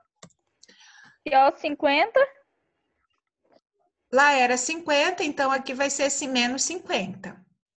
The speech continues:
Speaker 1: Hum.
Speaker 2: Agora aqui, eu tenho uma multiplicação aqui dentro. Duas vezes menos doze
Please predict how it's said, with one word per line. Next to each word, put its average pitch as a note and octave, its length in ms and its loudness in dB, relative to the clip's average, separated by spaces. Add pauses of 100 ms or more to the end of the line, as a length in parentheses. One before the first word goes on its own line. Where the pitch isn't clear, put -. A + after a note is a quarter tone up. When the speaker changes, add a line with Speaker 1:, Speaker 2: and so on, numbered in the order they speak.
(640)
Speaker 1:
Hum. A3 80 -20 (160)
Speaker 2:
Agora C#4 360 0
aqui, A3 420 -8
eu A#3+ 120 -4
tenho B3 240 -4
uma C4 120 -2
multiplicação C#4+ 880 -4
aqui C#4+ 220 -10
dentro. G3+ 480 -4
Duas C#4 480 -2
vezes F#3+ 580 -4
menos G3 460 -2
doze A#3+ 640 0